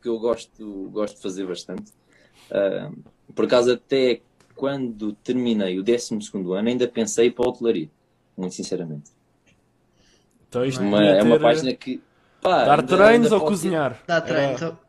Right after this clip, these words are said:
Speaker 1: Pois.
Speaker 2: Mas dá para os
Speaker 1: Mas
Speaker 2: dois,
Speaker 1: olha,
Speaker 2: dá para os dois.
Speaker 1: Mas, ó Rui, eu vou-te muito ser sincero, eu na altura que estava, estava a estudar, ainda não tinha ido para a faculdade, ainda, ainda jogava futebol e tentei, pronto, como qualquer jovem,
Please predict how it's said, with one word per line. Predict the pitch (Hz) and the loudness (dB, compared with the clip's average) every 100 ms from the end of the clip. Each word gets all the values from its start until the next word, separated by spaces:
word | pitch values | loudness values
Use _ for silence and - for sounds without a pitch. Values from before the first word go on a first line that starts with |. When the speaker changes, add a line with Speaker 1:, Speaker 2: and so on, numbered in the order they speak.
| - | -8
Speaker 1:
Pois. | 170 165 131 - - _ _ | -2 0 0 -4 -20 _ _
Speaker 2:
Mas | - 302 | -2 4
dá | 214 | 6
para | 214 220 | 6 4
os | 220 | 4
Speaker 1:
Mas | |
Speaker 2:
dois, | - 262 185 | 2 2 2
Speaker 1:
olha, | |
Speaker 2:
dá | 170 156 | 2 0
para | 156 | -2
os | 170 | -2
dois. | 208 208 160 113 - - | 0 0 0 -6 -14 -16
Speaker 1:
Mas, | 170 185 190 | -10 -6 -4
ó | |
Rui, | 180 180 | 0 0
eu | 160 | 0
vou-te | 165 180 - | -2 -6 -6
muito | 175 175 175 | -6 -6 -4
ser | 180 | -4
sincero, | 185 180 151 123 110 | -4 -10 -4 -4 -2
eu | 135 147 | -4 -4
na | 156 156 | -4 -2
altura | 147 147 - 147 127 | -2 -4 -4 -4 -4
que | - | -6
estava, | - 123 113 113 104 98 87 | -4 -4 -4 -6 -4 -6 -10
estava | - 107 101 | -8 -6 -4
a | |
estudar, | 98 120 | -4 -4
ainda | 135 107 | -6 -8
não | 101 | -10
tinha | - 101 | -14 -16
ido | 95 | -8
para | 101 | -8
a | |
faculdade, | 101 - 87 98 104 - _ _ _ _ _ _ - | -8 -12 -4 -4 -4 -10 _ _ _ _ _ _ -2
ainda, | 113 117 110 113 | 2 2 4 4
ainda | 113 113 113 | 4 4 2
jogava | 117 110 | 2 0
futebol | 110 - 101 110 143 - _ _ _ _ _ _ _ - | -2 -10 -4 -2 -2 -8 _ _ _ _ _ _ _ -8
e | 110 110 110 107 104 98 95 | -4 -4 -4 -2 -2 -4 -8
tentei, | - 110 107 127 113 | -6 -4 0 2 2
pronto, | - 123 117 101 | 0 -2 -2 -4
como | - 101 95 92 - - _ _ - | -10 -8 -8 -10 -12 -20 _ _ -2
qualquer | 101 - 120 113 | -2 0 2 2
jovem, | 98 101 113 110 98 90 | 2 0 2 2 -2 -12